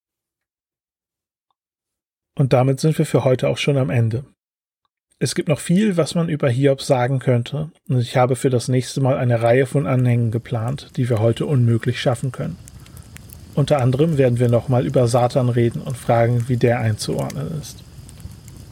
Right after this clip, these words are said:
Auch die Theodizee-Frage werden wir uns noch ansehen.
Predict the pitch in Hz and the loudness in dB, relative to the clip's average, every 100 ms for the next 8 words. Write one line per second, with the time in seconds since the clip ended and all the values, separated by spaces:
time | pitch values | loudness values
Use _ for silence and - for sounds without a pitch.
0 | - - - 131 - 160 - 156 139 135 | -20 -14 -2 -2 2 0 2 2 2 -2
1 | - 139 147 - - 127 135 143 127 120 | -2 0 0 0 -2 0 -2 -2 0 0
2 | 120 120 - - 117 - 120 113 135 147 | 0 -2 -4 -6 -6 -4 -2 -2 -4 -6